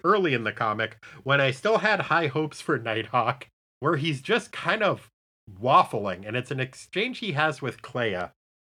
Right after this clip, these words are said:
where he says, "Maybe it's not worth the effort. I mean,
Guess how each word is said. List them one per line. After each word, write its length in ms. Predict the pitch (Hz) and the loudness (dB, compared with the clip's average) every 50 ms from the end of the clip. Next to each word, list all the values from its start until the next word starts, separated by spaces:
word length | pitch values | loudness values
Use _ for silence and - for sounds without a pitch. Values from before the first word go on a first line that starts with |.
| _ - | _ 2
where 200 | 135 139 135 131 | 4 4 4 4
he 160 | 135 143 131 | 4 0 -4
says, 520 | 127 - - 143 135 131 127 117 - - - _ _ _ _ - | -4 -2 2 2 4 4 2 0 -2 -8 -16 _ _ _ _ 2
"Maybe 240 | 147 156 147 139 143 | 4 4 6 6 4
it's 160 | 131 135 - | 2 2 2
not 200 | 131 127 123 - | 2 2 2 2
worth 200 | 110 113 107 - | 0 0 0 -2
the 140 | - 104 98 | -2 -2 -2
effort. 320 | 98 87 - - - - _ _ _ _ _ _ - | -2 -2 -4 -10 -18 -18 _ _ _ _ _ _ -10
I 60 | - 110 | -4 0
mean, 300 | 131 135 131 117 107 | 2 2 2 0 -2